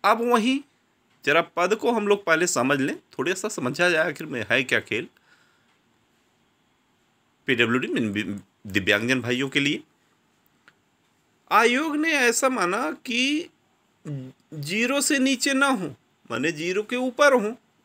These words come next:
मीन्स पॉजिटिव अंक पाने वाले, धनात्मक अंक पाने वाले समस्त अभ्यर्थियों को डीबी के लिए बुला लिया है।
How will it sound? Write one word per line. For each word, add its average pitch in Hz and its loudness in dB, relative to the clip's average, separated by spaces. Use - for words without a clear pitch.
मीन्स 262 0
पॉजिटिव 240 4
अंक 214 4
पाने 110 2
वाले, 101 0
धनात्मक 127 0
अंक 120 -4
पाने 104 -4
वाले 135 2
समस्त 277 0
अभ्यर्थियों 117 4
को 220 0
डीबी 101 -2
के 117 -4
लिए 226 -2
बुला 95 -4
लिया 87 -4
है। 117 -20